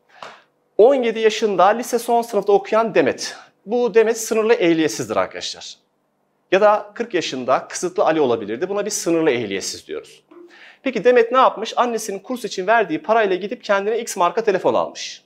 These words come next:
Tamam. Ancak Demet'in annesi Lütfiye bu satım sözleşmesine onay vermemiş. Demek ki arkadaşlar bu satım sözleşmesi yapılmış satıcıyla Demet arasında.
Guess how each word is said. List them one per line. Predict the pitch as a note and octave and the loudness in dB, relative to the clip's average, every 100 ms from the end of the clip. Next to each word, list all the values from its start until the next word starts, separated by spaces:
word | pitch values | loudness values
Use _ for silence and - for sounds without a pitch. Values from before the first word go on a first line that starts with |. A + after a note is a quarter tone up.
| _ | _
Tamam. | E4+ C#4 - - _ - - - | 0 2 0 -6 _ -20 -20 -2
Ancak | C4+ C4+ F#3+ B2+ | 2 2 0 0
Demet'in | B2+ C4 A3 C#3+ | 2 2 0 -2
annesi | - B3 G#3+ G#3 B2 D3 | 0 0 -2 -4 -8 -8
Lütfiye | A#3+ - D3+ F#3+ | -8 -6 -6 -6
bu | |
satım | - G#3 F3+ | -8 -6 -2
sözleşmesine | A3+ G3+ E3 - C3 D#3+ | 0 2 -2 -6 -10 -4
onay | F3 G#3 A3+ | 0 2 4
vermemiş. | D#3 B2+ F2 E2+ - - _ - - _ | 2 2 -2 -12 -14 -16 _ -20 -20 _
Demek | G#3+ C4 C4 | 2 2 4
ki | G3+ | 2
arkadaşlar | - A3+ A3 C#3 | 4 2 2 0
bu | - | 0
satım | B3 - - | -2 -2 0
sözleşmesi | G#3 G3 G3 F#3 D#3+ G3+ | 0 2 0 -4 -2 0
yapılmış | G3+ G3+ E3+ - - _ - | 2 2 2 -2 -12 _ -6
satıcıyla | E3 D#3+ C3 C#3+ A#2+ A#2+ | -2 -2 -2 0 0 2
Demet | B2 B2 | 0 0
arasında. | G#2 - A2 D3 A#3 | -2 -4 -2 0 0